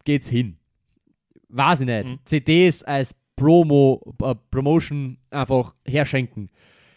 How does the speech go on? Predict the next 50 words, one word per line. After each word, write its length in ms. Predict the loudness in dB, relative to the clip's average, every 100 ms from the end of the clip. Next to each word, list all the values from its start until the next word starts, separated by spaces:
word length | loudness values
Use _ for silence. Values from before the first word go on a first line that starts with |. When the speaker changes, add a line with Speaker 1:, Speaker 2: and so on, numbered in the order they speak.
| _ _ _ _
Speaker 1:
Oder 180 | 0 2
sowas. 420 | 0 -2 -4 -10
Aber 200 | -4 -4 -4 _
das 320 | -2 -2 -2
geht 280 | -4 -4 -4
eher 440 | -2 0 0 -2
ins 240 | -4 -10 -8
Geld 520 | 0 2 2 -2 -12 _
und 200 | _ -8
alles 220 | -4 -4
drum 120 | -4 -4
und 80 |
dran, 180 | -4 -6 -10
als 400 | -6 -4 -4 -8
zu 100 | -12
sagen, 400 | -6 -4 -4 -6
ja, 280 | -4 -4 -4 _ _ _ _
wir 120 | -10
sp-, 300 | -10 -12 _
uns 240 | -8 -8 -6
gibt's 180 | -8 -6
auf 80 | -6
Spotify. 360 | -6 -6 -8 -10 _ -20 -20 -20 _ _ _
Speaker 2:
Ja. 220 | -8 -8 -8 _ _ -20 -20 _
Also, 200 | -6 -4 -4 _
das 140 | -12 -8
sind 120 | -8
jetzt 200 | -8 -8
die 60 | -8
Leute, 320 | -6 -6 -8
die 40 |
was 140 | -10 -14
wirklich 200 | -16 -12
vielleicht 320 | -10 -10 -10
grad 240 | -14 -8
angefangen 420 | -8 -8 -8 -6 0
Speaker 1:
Ja, 100 | 0
Speaker 2:
haben, 60 |
Speaker 1:
genau. 160 | 0 -4
Speaker 2:
die, 40 | -6
die 80 |
grad 240 | -8 -8 -6
so 160 | -6
in 180 | -6 -8
der 80 | -8
Garagenband 800 | -6 -6 -6 -8 -8 -6 -6 -4
Größe 140 | 0
Speaker 1:
Ja, 120 | 0 0
Speaker 2:
sein. 440 | -6 -12 -12 -8
Speaker 1:
genau. 300 | -6 -6 -6